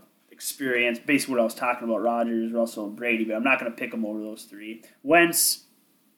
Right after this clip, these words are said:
he was super good before he got injured, but I'm not gonna pick him over the other guys. Brees and Deshaun Watson. Deshaun, Deshaun Watson could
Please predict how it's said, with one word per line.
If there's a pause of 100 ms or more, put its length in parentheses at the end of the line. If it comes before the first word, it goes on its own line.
(260)
he
was
super
good
before
he
got
injured, (220)
but
I'm
not
gonna
pick
him
over
the
other
guys. (260)
Brees (220)
and
Deshaun
Watson.
Deshaun,
Deshaun
Watson
could